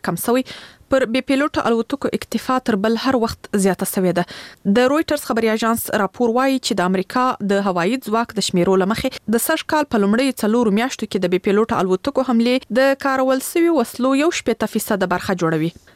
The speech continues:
د پخوانیو الوتکو د استعمال په ترڅ کې د بې پیلوټه الوتکو استعمال ته دومره پام نه دی اوښتی. رویټرز خبري اژانس راپور ورکوي چې د شمیرو له مخې په دوه زره پنځلسم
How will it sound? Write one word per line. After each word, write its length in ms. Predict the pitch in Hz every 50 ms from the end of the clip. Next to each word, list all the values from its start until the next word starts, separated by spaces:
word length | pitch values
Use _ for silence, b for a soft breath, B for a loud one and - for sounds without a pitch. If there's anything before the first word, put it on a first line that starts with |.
| B B 226
د 120 | 240 - 269
پخوانیو 480 | 254 - 262 247 254 262 277 285 277 269
الوتکو 480 | 254 247 247 - 294 294 - 247 196
د 100 | 196 208
استعمال 400 | - - 226 208 214 226 233 -
په 140 | 202 196 -
ترڅ 160 | 220 226 233 - - -
کې 320 | 254 240 - - 208 190
د 140 | 208 196 202
بې 160 | 214 - -
پیلوټه 400 | 226 220 240 285 - 262 - - 220
الوتکو 500 | 202 208 - - 240 - - 240 220 220
استعمال 500 | - - - 202 196 196 208 220 233 - -
ته 180 | 240 214 185 202
دومره 280 | 226 226 220 190 - - 220
پام 220 | 202 202 196 - - - 196
نه 120 | 196 185 175
دی 100 | 170 170 165
اوښتی. 380 | 180 180 - - - 180 175 - B B B B B B B 202
رویټرز 340 | 233 262 277 - 285 269 262 - -
خبري 200 | 262 233 233 233
اژانس 420 | 226 233 240 240 233 247 240 - 240 214
راپور 300 | 196 - - - 262 262 240
ورکوي 340 | 220 - - 208 202 220 233 - B B B B B B - -
چې 360 | - 254 247 - - 214 202 202
د 140 | 240 240 240 240
شمیرو 320 | - - 226 226 226 240 262 285
له 60 | 285 262 254
مخې 320 | 269 - - 294 277 269 - 269
په 140 | 254 247 214
دوه 120 | 208 214 208 202
زره 140 | 196 196 - 226
پنځلسم 440 | 208 190 185 185 - - 294 320